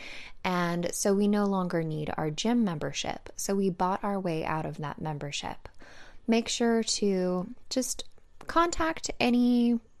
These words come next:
places that you're a member of and notify them or cancel the service completely. Make sure to set up the utilities in your new place.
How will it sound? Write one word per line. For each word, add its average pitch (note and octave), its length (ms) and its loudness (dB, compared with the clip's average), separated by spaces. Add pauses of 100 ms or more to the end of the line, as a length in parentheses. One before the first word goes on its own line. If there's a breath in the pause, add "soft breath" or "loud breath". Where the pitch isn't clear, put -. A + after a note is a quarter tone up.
places A3+ 420 0
that - 160 -2
you're A3+ 180 4
a A3+ 40 4
member E3+ 380 2
of E3+ 440 -2
and E3 480 -4
notify E3 500 -2
them E3 460 -2 (200)
or D3+ 360 -2
cancel E3+ 800 0
the E3 100 -2
service D#3 460 -2
completely. D#3+ 640 -8 (340)
Make A3+ 280 4
sure B3 320 4
to F3+ 640 4
set F#3 280 2
up F#3 180 0
the F#3+ 60 2
utilities D#3+ 800 0
in E3 160 -4
your D#3 140 -2
new D#3 180 -4
place. - 580 -6